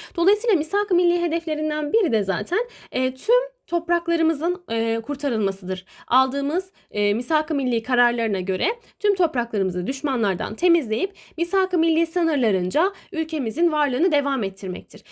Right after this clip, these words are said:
Dolayısıyla "Akdeniz'dir, ileri" emri tabii ki bu duruma uygundur. Fransız birliklerinin çekilmesini sağlamaysa hatalı olur. Çünkü zaten, e, başkomutanlık meydan muharebesinden önce, Sakarya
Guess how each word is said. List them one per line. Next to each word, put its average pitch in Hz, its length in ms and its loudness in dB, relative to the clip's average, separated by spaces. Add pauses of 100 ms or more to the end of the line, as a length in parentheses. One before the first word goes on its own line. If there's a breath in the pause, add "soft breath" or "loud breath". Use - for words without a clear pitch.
(120)
Dolayısıyla 403 400 0
"Akdeniz'dir, 330 720 0
ileri" 277 380 0
emri 233 460 0 (180 loud breath)
tabii 254 260 -2
ki 226 140 -8
bu 277 100 -2
duruma 285 260 0
uygundur. 190 560 -4 (320 loud breath)
Fransız 453 460 2
birliklerinin 370 440 4
çekilmesini 339 600 -4
sağlamaysa 320 720 -2
hatalı 269 400 2
olur. - 220 -6
Çünkü 480 280 -2
zaten, 381 480 0 (320 loud breath)
e, 226 360 0
başkomutanlık 392 640 2
meydan 339 300 2
muharebesinden 320 600 0
önce, 247 380 -2 (180 loud breath)
Sakarya 415 520 2